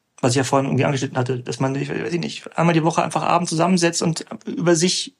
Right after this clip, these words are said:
über die Beziehung an sich reden, dann auch Teil des,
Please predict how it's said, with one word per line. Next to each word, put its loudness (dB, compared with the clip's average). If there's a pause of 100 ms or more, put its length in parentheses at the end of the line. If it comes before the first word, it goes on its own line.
(120)
über 0
die 4
Beziehung 2
an 0
sich 2
reden, 0
dann 2
auch 2
Teil 2
des, -4